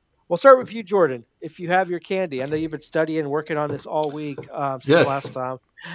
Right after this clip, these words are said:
Speaker 2: definitely.
Speaker 1: Um,
Speaker 2: Um,
Speaker 1: uh,
Speaker 2: definitely
Speaker 1: so
Speaker 2: been
Speaker 1: what,
Speaker 2: studying.
Speaker 1: I need a, I need a solid top five here. Solid top five.
Speaker 2: All right, here we go.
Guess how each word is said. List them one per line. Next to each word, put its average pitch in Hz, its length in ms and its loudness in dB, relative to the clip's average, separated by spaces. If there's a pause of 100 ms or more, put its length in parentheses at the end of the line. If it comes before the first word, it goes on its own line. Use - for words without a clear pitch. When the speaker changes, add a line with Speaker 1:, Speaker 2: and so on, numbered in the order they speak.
(120)
Speaker 2:
definitely. 160 580 8 (160)
Speaker 1:
Um, 117 140 -2 (100)
Speaker 2:
Um, 110 240 -8
Speaker 1:
uh, 170 140 -2 (160)
Speaker 2:
definitely 127 340 -2
Speaker 1:
so 123 60 0
Speaker 2:
been 120 100 -2
Speaker 1:
what, 113 80 -2
Speaker 2:
studying. 110 360 -4 (320)
Speaker 1:
I 170 60 -2
need 214 240 0
a, 247 40 0
I - 20 2
need 233 180 -2
a 180 60 2
solid 269 460 2
top 240 200 0
five 165 360 -4
here. 135 160 -12
Solid 180 280 -8
top 175 180 -10
five. 123 300 -14 (380)
Speaker 2:
All - 60 -8
right, 123 260 6
here 117 80 0
we 131 60 4
go. 123 340 4